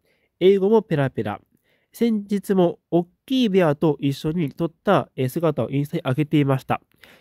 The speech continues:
いつか羽生さんと、えー、対談してほしい一人の、人の一人です。アンチはアラサーなのに、えー、黄色いクマを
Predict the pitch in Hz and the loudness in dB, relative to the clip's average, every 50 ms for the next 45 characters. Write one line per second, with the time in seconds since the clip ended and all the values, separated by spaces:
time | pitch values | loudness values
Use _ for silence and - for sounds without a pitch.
0 | _ - 135 - - 135 123 - 131 127 151 160 165 151 - 160 151 147 - 170 | _ -4 -4 0 0 0 0 0 0 0 2 2 2 0 0 -2 -4 -2 0 0
1 | 139 - _ _ _ _ _ - 120 117 - 135 131 135 131 127 - - 147 131 | -2 -2 _ _ _ _ _ -8 -6 -2 0 0 2 2 0 -2 -2 -2 -2 0
2 | 135 131 - - 233 220 190 - - - 160 143 127 120 117 120 - - _ _ | -2 -2 -2 -2 0 0 0 -2 -2 -2 -2 -2 0 -2 -4 -6 -6 -8 _ _
3 | _ - - 131 - 190 202 190 151 - 156 123 107 98 98 98 - - _ _ | _ -10 -8 -4 -2 0 0 0 0 -2 -2 -4 -2 -4 -8 -10 -12 -18 _ _
4 | _ _ - - - - - _ - 233 247 226 - - 180 156 127 - _ - | _ _ -20 -20 -20 -20 -8 _ 2 2 2 2 2 2 4 4 4 2 _ -2
5 | 147 156 175 170 - 185 180 175 180 185 175 160 143 156 156 - - - _ _ | 0 0 0 0 0 0 0 2 2 2 2 2 2 2 0 -2 -4 -12 _ _
6 | _ _ _ 143 139 139 - - - - 226 226 233 233 233 208 - 240 214 185 | _ _ _ 0 0 0 0 -4 -4 -4 0 0 2 0 0 -2 -2 0 0 0
7 | 147 - 160 151 127 139 | 2 4 4 2 2 2